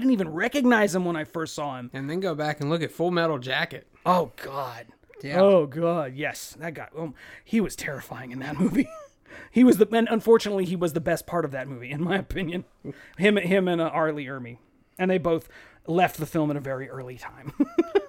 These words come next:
Speaker 2: Yeah, I remember the first time I saw that, I was so shocked when he left as early as he did, 'cause I
Speaker 1: Mm-hmm.
Speaker 2: always thought he,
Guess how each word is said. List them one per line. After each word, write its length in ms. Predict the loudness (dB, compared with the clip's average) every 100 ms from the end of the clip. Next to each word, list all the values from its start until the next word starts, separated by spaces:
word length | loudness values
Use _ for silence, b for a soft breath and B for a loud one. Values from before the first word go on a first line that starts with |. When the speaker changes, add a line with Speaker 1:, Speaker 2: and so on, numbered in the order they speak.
| -2
Speaker 2:
Yeah, 160 | 2 4
I 40 |
remember 220 | 4 2
the 40 | 0
first 220 | -4 -4
time 100 | -6
I 100 | -8
saw 240 | -8 -8
that, 100 | -6
I 40 | -8
was 140 | -10
so 720 | -12 -10 -8 -8 -4 -4 -4
shocked 680 | -4 -4 -4 -4 -6 _ -20 b b -10
when 140 | -6
he 120 | -4
left 340 | -2 -2 -2 -6
as 140 | -4
early 320 | -2 -2 -4
as 80 | -6
he 80 | -8
did, 260 | -4 -2
'cause 120 | -2 0
I 60 | 0
Speaker 1:
Mm-hmm. 0 |
Speaker 2:
always 320 | -2 -4 -8
thought 200 | -8 -8
he, 160 | -10